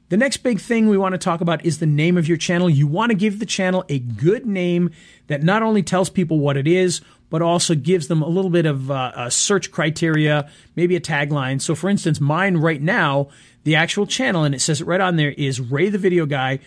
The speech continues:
Video Marketing for All, 'cause that's kind of my tagline right now is Video Marketing for All. And so I put that into the name of the actual channel. And of course, if you've got a business, uh, you know, YouTube may not like me saying this because they, you know,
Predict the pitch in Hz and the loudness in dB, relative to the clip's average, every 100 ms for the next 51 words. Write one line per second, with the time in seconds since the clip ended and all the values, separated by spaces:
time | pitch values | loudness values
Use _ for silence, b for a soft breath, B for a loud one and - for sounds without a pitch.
0 | b b _ 127 190 208 160 151 160 151 | b b _ -2 0 2 0 0 0 -2
1 | 139 127 101 78 _ _ - 123 143 - | -2 -8 -10 -14 _ _ -12 -6 -6 -2
2 | 147 135 117 - 160 156 143 139 127 123 | -2 -2 -4 -2 -2 0 -2 -4 -4 -8
3 | 120 113 202 285 247 214 220 214 202 156 | -8 -2 -2 0 0 0 0 0 0 0
4 | 139 135 B B B B 135 156 143 196 | 0 -2 B B B B -4 0 0 0
5 | 180 170 202 175 156 151 175 220 214 151 | 0 0 0 0 2 4 4 4 2 0
6 | - 139 165 - 165 143 - 311 202 135 | -2 -4 -4 -4 -4 -4 -4 -2 0 -2
7 | 135 B B B B 160 156 202 185 - | -6 B B B B 0 2 0 0 0
8 | 139 151 135 160 156 165 147 135 120 104 | 0 0 0 -2 -2 -4 -2 -2 -4 0
9 | 180 202 233 277 - - b b b 143 | 2 2 -2 -2 -4 -8 b b b -2
10 | 143 135 151 143 143 143 180 - _ 147 | -2 0 0 0 0 -2 -8 -20 _ 0
11 | 170 - 147 165 160 147 143 151 151 139 | 0 2 2 2 2 0 -2 -2 -2 -4
12 | - 151 156 180 208 - 135 139 120 135 | -2 0 0 0 -4 -6 -6 -6 -6 -6
13 | 127 127 190 127 113 | -6 -8 -10 -10 -10